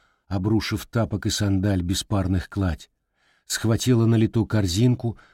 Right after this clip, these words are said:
с луковой шелушкой, косясь на низкий потолок, затянутый паучьей сетью,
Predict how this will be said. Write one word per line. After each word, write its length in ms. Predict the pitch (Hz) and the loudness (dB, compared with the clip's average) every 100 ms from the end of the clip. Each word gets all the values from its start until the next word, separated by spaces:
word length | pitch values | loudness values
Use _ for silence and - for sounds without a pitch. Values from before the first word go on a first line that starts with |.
| - | -10
с 160 | - | -4
луковой 380 | 110 110 107 107 | 0 2 2 0
шелушкой, 680 | - 110 107 98 - 101 - _ _ _ _ | 2 2 2 0 -2 -6 -6 _ _ _ _
косясь 500 | 107 92 - 101 - | -2 0 0 -2 0
на 100 | 101 | 2
низкий 340 | 104 98 - | 2 2 -2
потолок, 560 | 98 98 101 101 110 - _ _ | -2 -2 0 0 0 -4 _ _
затянутый 640 | 73 87 98 104 101 95 95 | -4 -2 0 0 0 0 0
паучьей 520 | 101 101 98 - 101 | 2 0 0 0 -2
сетью, 640 | - - 104 92 95 87 | -2 0 0 0 -4 -6